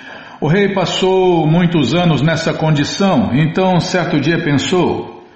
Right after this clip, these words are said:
"O que farei? Onde devo ir? Como posso ser salvo desta sina?"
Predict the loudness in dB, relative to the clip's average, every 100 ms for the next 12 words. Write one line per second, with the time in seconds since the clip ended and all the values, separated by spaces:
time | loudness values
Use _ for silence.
0 | -14 -8 -2 -2 0 -2 0 2 2 -2
1 | -8 -16 -16 -4 0 2 2 0 2 2
2 | 2 2 0 -4 -12 -18 -20 -20 -12 -4
3 | 0 0 0 -2 -2 -2 -4 -2 -2 -2
4 | -2 0 2 0 0 -2 -4 -6 -4 0
5 | 2 2 0 -4